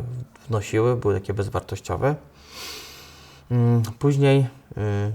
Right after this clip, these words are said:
rzeczywiście spotkałem dziewczynę, gdzie, y, stu-, gdzie rzeczywiście to się zamieniło w związek. Gdzieś mniej więcej, ch-, nie pamiętam,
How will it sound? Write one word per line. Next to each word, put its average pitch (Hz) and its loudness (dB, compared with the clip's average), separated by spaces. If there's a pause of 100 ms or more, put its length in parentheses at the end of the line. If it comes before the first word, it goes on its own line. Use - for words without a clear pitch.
(120)
rzeczywiście 120 -4
spotkałem 98 -2
dziewczynę, 143 -2
gdzie, 107 0 (960)
y, 107 2
stu-, - -10 (220)
gdzie 120 2
rzeczywiście 127 -2
to 120 -2
się 113 -2
zamieniło 107 0
w 101 -4
związek. 104 0 (500)
Gdzieś 143 2
mniej 139 4
więcej, 139 2
ch-, - -14 (160)
nie 139 -4
pamiętam, 147 2